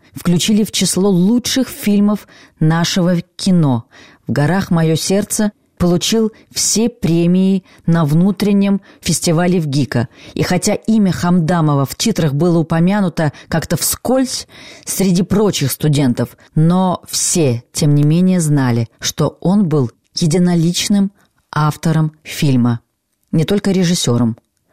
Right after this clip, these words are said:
но и написал оригинальный сценарий, придумал смешные абсурдистские диалоги,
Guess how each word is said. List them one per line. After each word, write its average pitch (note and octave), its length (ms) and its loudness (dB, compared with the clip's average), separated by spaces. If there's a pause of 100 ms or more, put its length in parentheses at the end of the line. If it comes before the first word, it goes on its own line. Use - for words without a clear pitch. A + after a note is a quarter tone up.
(400)
но E3+ 160 2
и F#3 60 2
написал F3+ 440 0
оригинальный D#3+ 540 2
сценарий, B2+ 640 0 (520)
придумал F3 420 2
смешные F#3 800 0
абсурдистские D#3+ 840 -2
диалоги, C3+ 720 0